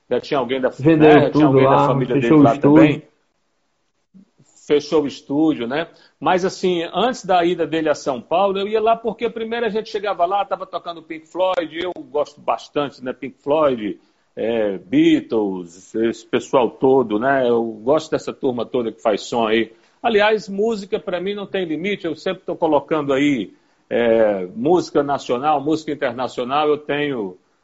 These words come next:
Speaker 1: eu tô até com alguns discos aqui, por incrível que pareça, você tá me falando, eu não tinha nem separado, mas, por exemplo, ainda sou, tem um pessoal do vinil, né? Eu lamento porque, é, eu tenho ainda alguns discos de vinil, mas eu lamento porque ultimamente a gente não tá tendo muito acesso, mas ainda tenho aqui alguns discos, ó,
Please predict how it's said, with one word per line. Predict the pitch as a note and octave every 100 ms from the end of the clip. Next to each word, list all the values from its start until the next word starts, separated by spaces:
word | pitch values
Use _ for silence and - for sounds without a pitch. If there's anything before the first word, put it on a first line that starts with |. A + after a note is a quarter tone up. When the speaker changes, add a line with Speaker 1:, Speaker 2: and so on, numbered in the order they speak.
| _
Speaker 1:
eu | B2+ C#3+ D#3+
tô | D#3+
até | F#3+ F3 G#3+
com | -
alguns | G#3 E3+ F3 B2+
discos | D3+ E3+ -
aqui, | - F3
por | F#3 E3
incrível | C#3 F#3+ F#3+ F3
que |
pareça, | - C#3 E3 -
você | -
tá | C#3+ C#3+ C3
me | A#2
falando, | A#2 A#2 F#3 D3 F#2+ _ _ _ -
eu | C3+
não | C#3+
tinha | D#3+
nem | E3+
separado, | D#3+ D#3+ D3 D#3
mas, | F3 E3+
por | E3+
exemplo, | D3+ D#3+ F3+
ainda | F3+ E3+
sou, | - - F#3+ G3
tem | G3 F#3+
um |
pessoal | F#3+ F3 F3+ E3
do | D#3
vinil, | D#3 F#3 E3 A3+ F#3+
né? | F#3
Eu | F#3+
lamento | F3+ D#3+ F3+ F3 -
porque, | - D3+ E3 D3+ A2 - _ _ _ -
é, | A#2+ B2+ B2+ C3+
eu | C#3+
tenho | C#3+ F#3 F#3
ainda | E3 D#3
alguns | D3 C#3+ C#3 A2+
discos | D#3 D#3 B2
de | B2+
vinil, | B2 C3 G3
mas | F#3+ D#3+
eu | F3+
lamento | F#3 F3 F3 F#3+ -
porque | F#3 G3+
ultimamente | G3 F#3+ F#3 F3 F3+ F#3
a |
gente | F3 F#3+
não | F#3+ F#3
tá | F3
tendo | E3+ F3 E3+
muito | F3 F3
acesso, | E3 - E3+ E3
mas | F3+
ainda | G3 F#3+
tenho | G3
aqui | F3+
alguns | F3+ E3 E3 A#2+
discos, | D#3+ F3+ - A#2+ A2+
ó, | G2+